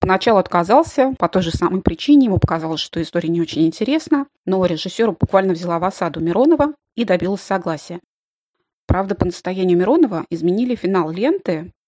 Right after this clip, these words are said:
потому что в оригинальной истории его герой уезжал побеждённым. Но Миронов сказал, что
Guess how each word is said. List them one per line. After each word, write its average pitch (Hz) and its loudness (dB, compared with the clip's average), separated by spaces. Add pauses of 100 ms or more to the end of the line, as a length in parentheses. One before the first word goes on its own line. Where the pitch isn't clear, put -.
(120)
потому 180 2
что - -8
в 175 -2
оригинальной 170 0
истории 311 2
его 185 0
герой 202 0
уезжал 180 0
побеждённым. 160 -4
Но 180 -2
Миронов 208 0
сказал, 165 -8
что 165 -14